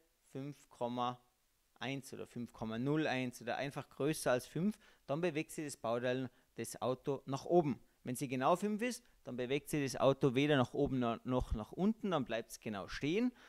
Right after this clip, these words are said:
Und wenn sie kleiner ist, dann bewegt sie das Bauteil, das Auto nach unten. Und wenn die Frage ist, mit welcher Kraft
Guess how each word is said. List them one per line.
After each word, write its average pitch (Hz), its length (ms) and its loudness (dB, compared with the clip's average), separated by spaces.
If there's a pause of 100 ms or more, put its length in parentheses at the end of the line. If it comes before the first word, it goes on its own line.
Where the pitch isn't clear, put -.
(180)
Und 117 80 -8
wenn 107 80 -6
sie - 120 -10
kleiner 175 440 -2
ist, 180 180 -2
dann 143 100 -6
bewegt 127 320 -2
sie 131 120 -6
das 113 120 -6
Bauteil, 104 520 -2 (640)
das - 160 -14
Auto 107 480 -4
nach 120 180 -4
unten. 165 380 -4 (2500)
Und 120 160 -8
wenn 135 160 -2
die 135 80 -2
Frage 135 500 2
ist, 135 200 -4
mit 117 160 -4
welcher 139 340 -2
Kraft 127 400 0